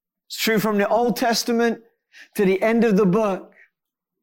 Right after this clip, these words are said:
that when we be still and quiet ourselves, it provides more opportunity for God to be loud in our life.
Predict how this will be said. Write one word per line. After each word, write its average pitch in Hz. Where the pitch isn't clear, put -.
that 262
when 233
we 285
be 269
still 247
and 214
quiet 254
ourselves, 180
it 277
provides 240
more 269
opportunity 240
for 214
God 220
to 240
be 202
loud 196
in 185
our 170
life. 170